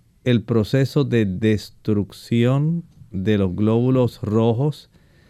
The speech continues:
siendo muy preeminente, prominente, perdón, y esto se deba a que el vaso pudiera estarlos, eh,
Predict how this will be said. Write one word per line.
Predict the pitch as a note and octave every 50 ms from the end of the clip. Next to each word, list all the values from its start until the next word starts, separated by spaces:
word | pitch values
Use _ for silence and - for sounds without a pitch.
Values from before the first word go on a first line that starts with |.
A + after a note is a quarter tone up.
| _ _ _
siendo | - - - B2 B2+ C3+ D3 D#3 D#3 D3+ D#3+ D#3+ D#3 D#3 D3+ D3+ D3 C#3 C3+ B2+
muy | B2 B2 C3 C3+ D3 D#3 D#3 D#3
preeminente, | D3+ - C#3 C3 B2+ C3 C3 B2 B2 C3 C3+ C3 C3+ C3 C3 - E3 E3 E3 _ _ _ _ _ _ _ _ _ _ - -
prominente, | - A#2+ B2+ A#2+ B2 B2 A#2+ A#2+ B2 B2+ C3 - C#3+ C3+
perdón, | C#3 C#3+ C#3 C#3+ C#3 C3 B2+ C3 C#3 C3+ - _ _ _ _ _ _ -
y | A#2+ B2+
esto | B2 A#2+ - C#3 C3
se | A2+ - C3+ B2
deba | A#2+ B2 B2 B2 B2+ C3+ C3+ C3 B2+ - -
a | A2 A2+ A2+ A#2+ C3 C#3 C#3 B2+ -
que | - B2 A#2 A#2+ A#2+ A2 G#2 A2 A2
el | G#2 G#2 G2+
vaso | F#2 F2+ E2+ F2+ A#2 A#2+ B2 C3 B2 - - - G2+ G#2 B2 C3+ - _ _ _ _ - _ _ _ _ _ - -
pudiera | - G2+ G2 G#2+ A2 A#2 A#2 B2
estarlos, | A#2 A2 - - A#2 A2 A2 A2+ A2 A#2 A#2+ A#2+ A#2+ A#2 G#2 - - -
eh, | G#2 G#2 G2+ G#2 G#2 G2+ F#2 - - - - -